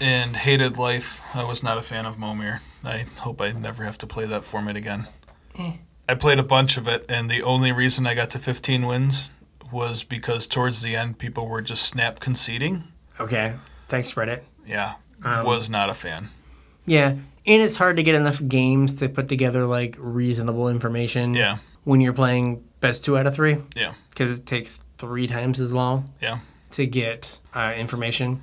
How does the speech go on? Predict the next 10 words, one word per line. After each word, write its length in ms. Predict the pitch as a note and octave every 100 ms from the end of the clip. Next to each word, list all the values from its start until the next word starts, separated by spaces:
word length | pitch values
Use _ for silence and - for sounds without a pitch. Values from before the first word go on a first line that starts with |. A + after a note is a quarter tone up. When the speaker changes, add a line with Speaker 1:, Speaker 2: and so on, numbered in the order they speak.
| -
Speaker 1:
Also, 320 | G#3+ G#3+ C#3+
like, 220 | B2 B2
we 120 | - C3+
haven't 300 | D3 C#3 A#2
been 160 | A#2
focusing 720 | A2+ A#2+ B2+ C3+ - A#2+ A#2+ G#2+
a 60 | G#2
ton 360 | - B2+ B2
on 140 | A#2+ A#2+
standard. 640 | - B2+ B2 B2+ C3 C3